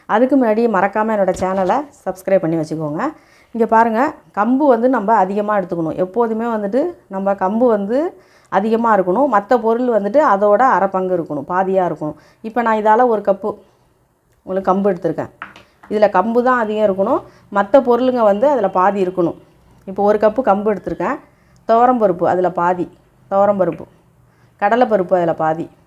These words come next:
இது தே-, இது உளுத்தம்பருப்பு. நான் வந்துட்டு பார்த்தீங்கன்னா, தோல் உளுந்து தான் போடுறேன். இது வந்து பார்த்தீங்கன்னா, கால் பங்கு தான் போடுறேன். அதாவது, நம்ம துவரம்பருப்பு, கடலைப்பருப்பு அரை போடுறோம், கம்போட பாதி போடுறோம்.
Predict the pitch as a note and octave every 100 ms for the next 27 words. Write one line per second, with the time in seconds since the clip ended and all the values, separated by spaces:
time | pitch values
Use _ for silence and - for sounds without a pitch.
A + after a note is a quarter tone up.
0 | _ - - _ _ _ _ _ - -
1 | _ _ - - - - - - _ _
2 | _ A3+ A#3+ G#3 A3+ G3+ G3+ G#3+ B3+ A#3
3 | B3+ C#4+ B3+ G3+ A#3 D#4 C#4+ G#3+ G#3 A#3
4 | B3+ A3 G#3 G#3 C4+ B3 G3 F#3+ A3+ A#3+
5 | G#3+ F#3 F3+ F#3 F#3 G3+ F#3+ F3 F3+ B3
6 | C4+ A3+ A#3 A#3+ B3 G#3+ G3+ G3+ D4 -
7 | - _ G#3+ A3 A#3+ A3+ A3 A#3 G#3 F3
8 | D3+ - _ _ _ F#3 G#3 G#3+ A3+ D#4
9 | D#4 A3+ G3+ F#3+ F3+ E3+ F#3 F#3 F#3 G3
10 | A#3 B3+ A#3 A3 B3+ D#4+ D#4 - G3 A#3
11 | A3+ G#3 G#3 C#4 G#3 G3+ G#3 G3 G3 E3+
12 | F#3 C#4 - F#3 A3 A#3 A3+ A#3+ G#3 G#3
13 | G#3 F#3+ F3+ F3+